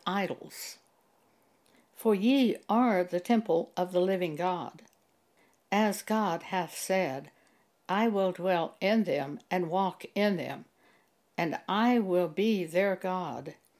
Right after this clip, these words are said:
and they shall be my people. Wherefore come out from among them, and be ye separate, saith the Lord, and touch not the unclean, and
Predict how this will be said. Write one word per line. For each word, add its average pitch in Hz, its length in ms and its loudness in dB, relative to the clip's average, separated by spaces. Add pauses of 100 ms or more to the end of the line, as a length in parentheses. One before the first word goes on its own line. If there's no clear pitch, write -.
(400)
and 160 140 -4
they 190 180 4
shall 208 220 -2
be 175 220 -2
my 165 260 -2
people. - 500 -4 (1700)
Wherefore 196 540 4
come 170 280 -2
out 170 240 0
from 185 180 -2
among 175 400 4
them, 165 220 0
and 165 140 -2
be 180 80 2
ye 190 200 0
separate, 208 640 -2
saith 156 420 0
the 147 80 -2
Lord, 139 460 -2 (340)
and 185 180 -8
touch 311 400 0
not 208 380 0
the - 180 -6
unclean, 143 760 -6 (600)
and 156 200 -6